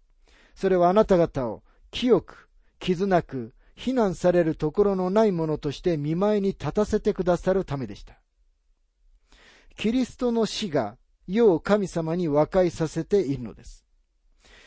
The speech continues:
神様が和解したのではありません。神様は変わることがありません。世が違う立場に置かれたのです。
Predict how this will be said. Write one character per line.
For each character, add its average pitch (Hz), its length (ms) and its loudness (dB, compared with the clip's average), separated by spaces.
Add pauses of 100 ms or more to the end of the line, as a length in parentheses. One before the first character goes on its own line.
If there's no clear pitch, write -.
(180)
神 262 240 -4
様 185 300 -2
が 175 200 6
和 160 220 4
解 202 260 2
し - 100 -12
た 180 120 -2
の 175 140 -4
で 190 100 4
は 190 60 6
あ 160 40 6
り 127 80 -2
ま 104 80 -12
せ - 140 -20
ん。 90 60 -20 (760)
神 196 200 0
様 165 240 -2
は 175 200 4
変 165 160 -6
わ 220 100 4
る 220 100 0
こ 196 140 -4
と 214 120 2
が 202 100 6
あ 160 40 6
り 127 80 -2
ま 104 100 -10
せ - 140 -18
ん。 90 100 -20 (800)
世 226 200 0
が 202 280 6 (320)
違 - 160 -6 (260)
う 233 40 -4
立 208 360 -2
場 175 140 2
に 190 140 2
置 151 120 2
か 165 140 0
れ 147 100 0
た 107 120 -14
の 87 80 -20
で - 120 -20
す。 - 180 -20